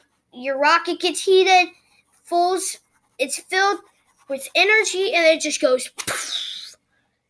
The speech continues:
And that is success right there. I'm telling you, Vox three,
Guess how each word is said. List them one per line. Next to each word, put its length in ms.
And 240
that 260
is 180
success 640
right 300
there. 300
I'm 240
telling 320
you, 140
Vox 380
three, 300